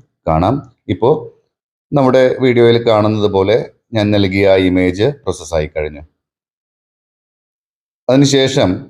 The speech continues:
നമ്മൾ മുകളിൽ നോക്കിയാൽ ഒരു ഡൗൺലോഡ് ഐക്കൺ കാണാം. അതിൽ ക്ലിക്ക് ചെയ്താൽ നമുക്ക് ആ ഇമേജ് ഡൗൺലോഡ് ചെയ്യുകയും ആകാവുന്നതാണ്. നമുക്കത്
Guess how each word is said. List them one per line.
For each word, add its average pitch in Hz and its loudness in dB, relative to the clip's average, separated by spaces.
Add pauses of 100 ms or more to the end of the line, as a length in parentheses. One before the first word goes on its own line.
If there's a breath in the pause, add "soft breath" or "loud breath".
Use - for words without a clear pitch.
(280 soft breath)
നമ്മൾ 127 2
മുകളിൽ 127 4
നോക്കിയാൽ 113 0
ഒരു 107 4
ഡൗൺലോഡ് 104 2 (180)
ഐക്കൺ 98 0 (100)
കാണാം. 92 0 (120)
അതിൽ 92 -4
ക്ലിക്ക് 87 -10
ചെയ്താൽ 92 2
നമുക്ക് 87 -2
ആ 90 4 (120)
ഇമേജ് 87 -2 (440)
ഡൗൺലോഡ് 87 2
ചെയ്യുകയും 90 0 (420)
ആകാവുന്നതാണ്. 71 -2 (1300)
നമുക്കത് 95 2